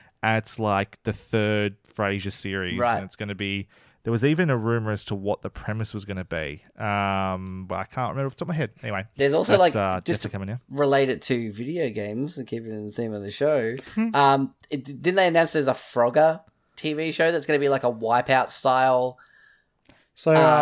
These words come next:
Speaker 2: Uh,
Speaker 3: Brod, uh, anyway.
Speaker 1: Sure.
Speaker 2: Actually, that might be coming. That might be coming to something else as well. But I saw that pop up today. I was like,
Speaker 3: Uh, nope.
Speaker 2: "The fuck?" Yeah,
Speaker 3: Nope.
Speaker 2: no, okay.
Speaker 1: <laughs> No,
Speaker 2: Fair enough.
Speaker 1: Uh, you can also find my podcast at Hunting S Cast,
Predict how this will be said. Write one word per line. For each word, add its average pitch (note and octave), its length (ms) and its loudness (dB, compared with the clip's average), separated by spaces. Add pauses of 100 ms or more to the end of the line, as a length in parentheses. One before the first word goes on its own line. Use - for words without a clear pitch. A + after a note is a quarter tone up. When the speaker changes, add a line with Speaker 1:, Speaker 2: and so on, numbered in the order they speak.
Speaker 2:
Uh, D3+ 40 -2
Speaker 3:
Brod, D3 320 6
uh, C3 300 -2
anyway. C#3+ 480 2
Speaker 1:
Sure. F3 100 0
Speaker 2:
Actually, D3 220 8 (140)
that D3+ 140 6
might D#3 120 6
be D3+ 100 2
coming. D#3 360 6
That F3 100 10
might G3+ 140 10
be G3+ 80 8
coming F#3 260 8
to E3 80 0
something D#3 260 6
else D3 300 6
as B2+ 100 -4
well. C3+ 200 4
But E3 100 0
I B2+ 60 0
saw F3+ 280 4
that E3+ 220 6
pop C#3+ 180 6
up C#3+ 120 6
today. C3 180 2
I B2+ 60 2
was A#2 100 -4
like, A2 100 -4
Speaker 3:
Uh, C#3+ 240 6
nope. D3 300 6
Speaker 2:
"The G2 160 -2 (240)
fuck?" D3 280 -2 (240)
Yeah, D3+ 200 4
Speaker 3:
Nope. C3 80 2
Speaker 2:
no, B2 200 -2
okay. F3+ 640 8
Speaker 1:
<laughs> B2 60 -8
No, A#2+ 160 0 (300)
Speaker 2:
Fair C3 220 0
enough. A#2 100 -4
Speaker 1:
Uh, B2 240 6
you C#3 60 4
can D3 80 2
also D#3 160 4
find D#3 140 6
my C#3+ 100 6
podcast B2+ 680 0 (460)
at A#2 240 4
Hunting A#2+ 360 -2
S G#2 160 -2
Cast, C#3 560 -2